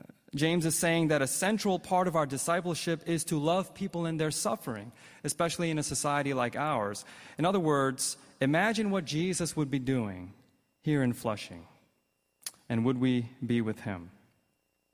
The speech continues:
Uh, there's a story about David Hume,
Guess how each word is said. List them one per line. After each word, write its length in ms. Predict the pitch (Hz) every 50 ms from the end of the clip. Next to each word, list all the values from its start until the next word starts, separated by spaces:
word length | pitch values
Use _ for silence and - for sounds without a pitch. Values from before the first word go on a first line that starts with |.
| _ _ _ _ _ _ _ _ _ _ _ _ _ _ - - - - - - - - - - - - - _ _ _ _ _ -
Uh, 220 | 131 113 98 95 - 147
there's 180 | 147 147 135
a 60 | 139
story 340 | 123 - - 175 165 165 160
about 260 | 151 131 135 127 120
David 300 | 110 127 131 139 131 120
Hume, 560 | - - 151 143 131 117 104 98 98 110 123